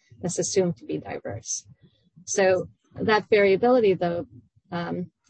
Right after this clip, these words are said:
never undermines the coherence of the population category, never undermines the fact that we think about Muslims being a certain way versus Christians or other categories.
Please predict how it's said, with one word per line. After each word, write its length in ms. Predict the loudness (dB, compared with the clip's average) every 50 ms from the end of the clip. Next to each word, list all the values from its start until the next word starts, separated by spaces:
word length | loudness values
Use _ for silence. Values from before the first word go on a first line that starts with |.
| _
never 260 | -2 0 0 2 2 2
undermines 600 | 2 0 0 0 -2 -2 -4 -6 -8 -8 -8 -8
the 80 | -10
coherence 600 | -10 -8 -8 -8 -4 -2 0 0 0 0 -2 -2
of 140 | -4 -4 -2
the 100 | -4 -6
population 720 | -6 -6 -8 -6 -6 -6 -4 -4 -4 -4 -6 -8 -12 -12
category, 480 | -8 -4 -4 -4 -2 -2 -2 -2 0 0
never 300 | 0 0 0 0 -2 -2
undermines 580 | -4 -6 -8 -6 -6 -8 -8 -8 -10 -10 -10 -10
the 100 | -10 -8
fact 260 | -4 -4 -4 -4 -4
that 120 | -4 -4
we 120 | -4 -4 -4
think 240 | _ -2 0 0
about 300 | 2 0 0 0 -2 -4 -6
Muslims 420 | -6 -4 -4 -4 -2 -4 -4 -4 -6
being 220 | -6 -4 -4 -4
a 60 | -6
certain 260 | -6 -8 -8 -8 -8
way 260 | -6 -6 -4 -6 -6 -4
versus 540 | -4 -4 -4 -4 -4 -2 -2 -2 -2 -4 -6 _ -20 _ -20 -20 -20 _ _ _ _
Christians 560 | -2 -2 -2 -2 -2 -2 -2 -2 -2 -2 -2
or 160 | -2 -2 -2 -2
other 220 | -4 -4 -4 -4
categories. 840 | -4 -6 -8 -8 -6 -6 -6 -8 -8 -6 -4 -4 -4 -4 -4 -6 -8